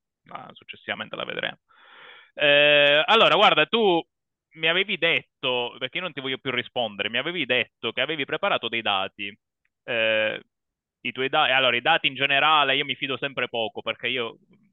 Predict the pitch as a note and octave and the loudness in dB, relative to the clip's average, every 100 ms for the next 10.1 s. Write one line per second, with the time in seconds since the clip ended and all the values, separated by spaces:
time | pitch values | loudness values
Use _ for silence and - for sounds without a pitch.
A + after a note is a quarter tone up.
0 | _ A#2+ A#2 C3+ C3 A#2+ B2 A#2 A#2 A2+ | _ -10 -4 0 0 0 0 0 -2 -2
1 | G#2+ G2 G2+ A2 A2 A#2 A2+ A2 - A2 | -2 -2 -4 -6 -4 -6 -8 -10 -4 -2
2 | A#2+ A2+ G#2+ A#2 B2+ C3+ A#2+ B2 - A#2+ | -2 -4 -4 -2 0 -2 -4 -6 -10 -4
3 | A#2+ A2 G2 G2+ G#2+ A#2+ B2+ B2+ B2+ C3 | 0 0 0 -4 -4 -2 -2 -2 -4 -8
4 | A#2+ A2 G#2 G#2 - G#3 A#2+ - _ _ | -8 -4 -4 -4 0 2 2 -2 _ _
5 | _ C#3 C3 D#3+ E3 - B2+ B2 A2+ B2 | _ -4 -2 -2 -2 0 0 0 0 -2
6 | C#3 C3 C3 C3 A#2 A2+ A2 A#2+ - D#3 | -4 -6 -4 -4 -4 -10 -12 -14 -14 -8
7 | G3+ C3+ A2 A#2+ B2 - C3+ B2+ A2+ D#3 | -4 -2 0 -2 -4 -6 -6 -4 -4 -4
8 | C#3 A#2 G#2+ - G2+ - _ _ _ _ | -4 -2 -4 -6 -10 -10 _ _ _ _
9 | - C#3 D#3 D3+ E3+ D3+ D3+ D3 D3+ C#3+ | -6 -2 -2 2 4 2 0 2 4 4